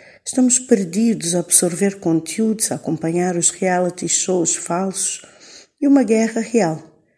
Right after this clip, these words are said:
com intensa cobertura nos mídia. Posto isto, acho que nos debatemos com uma questão. Qual o nível de alerta e, contrariamente, de normalidade que devemos cultivar?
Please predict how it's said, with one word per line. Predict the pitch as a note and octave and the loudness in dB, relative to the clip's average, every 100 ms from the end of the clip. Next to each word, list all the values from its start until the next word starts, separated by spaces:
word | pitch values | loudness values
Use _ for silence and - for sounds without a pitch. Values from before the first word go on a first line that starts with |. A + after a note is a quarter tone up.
| _ _ _ | _ _ _
com | - G3+ | -2 0
intensa | G3 G3 G3+ G3+ G3 F#3+ | 0 -2 0 2 2 -2
cobertura | - D#3+ - E3 D#3+ D#3 | -6 -14 -8 -4 -2 0
nos | D#3 D3+ | -2 -4
mídia. | A2+ G#2+ - - - _ _ _ _ _ _ _ _ | -6 -6 -8 -14 -18 _ _ _ _ _ _ _ _
Posto | - F4 - - | -4 0 0 2
isto, | C4 D4+ - - - _ _ _ _ _ _ _ _ _ | 2 2 -2 -4 -20 _ _ _ _ _ _ _ _ _
acho | - B3+ - | -4 -2 2
que | B3+ | 4
nos | B3 | 4
debatemos | G#3+ G3+ F#3 F#3+ G3 G3 F#3+ | 2 0 0 0 0 0 -2
com | - F3 | -2 -2
uma | F3 | 0
questão. | E3+ - - A#3+ F#3 - - _ _ _ _ _ _ _ - | -4 -4 -2 -2 -2 -6 -18 _ _ _ _ _ _ _ -12
Qual | - D4 | 0 4
o | B3+ | 6
nível | A#3+ B3 A#3+ G3+ F#3+ | 8 6 4 2 0
de | F#3 | 0
alerta | E3 E3 F3 F3 E3+ - B2+ - - _ _ _ _ _ _ _ _ _ _ _ | 0 0 0 -2 -6 -6 -6 -8 -20 _ _ _ _ _ _ _ _ _ _ _
e, | F3 F3 G3+ - _ _ _ | -6 -4 -6 -12 _ _ _
contrariamente, | - F#3 D#3+ D#3 D#3+ E3+ F3+ F#3+ G#3+ G#3 - - _ _ _ _ _ _ - | -6 -4 -2 -2 0 2 2 0 -2 -6 -14 -16 _ _ _ _ _ _ -2
de | G3 | 2
normalidade | E3 D3+ D#3+ D#3+ F3+ F3 E3 F3+ F3 - | 2 2 0 2 0 -2 -4 -4 -6 -12
que | - - | -18 -6
devemos | F#3 F#3+ F#3+ | 0 2 0
cultivar? | - D#3+ - A#2 C#3 - | -2 -6 -6 -8 -8 -12